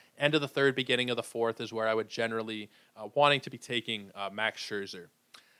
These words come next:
The next guy we're gonna talk about is Yu Darvish. His A D P coming into this year over on Yahoo was eighty-eight.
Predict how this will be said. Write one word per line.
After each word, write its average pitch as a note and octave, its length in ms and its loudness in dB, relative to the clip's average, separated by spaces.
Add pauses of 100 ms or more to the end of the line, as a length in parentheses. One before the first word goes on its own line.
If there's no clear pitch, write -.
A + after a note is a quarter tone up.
(300)
The C#3+ 40 -12
next E3 160 0
guy F#3 100 8
we're E3+ 100 8
gonna E3 140 6
talk D#3+ 260 8
about D#3 220 4
is B2+ 200 -4
Yu C#3+ 200 0
Darvish. C#3 520 4
His C#3 300 -6
A C#3+ 120 2
D D3 140 -2
P C#3 160 -4
coming D3 280 0
into D3 140 0
this C#3 180 -4
year C3+ 200 2
over C3 240 2
on B2+ 140 4
Yahoo B2 320 4
was A2+ 280 -2
eighty-eight. C3 540 0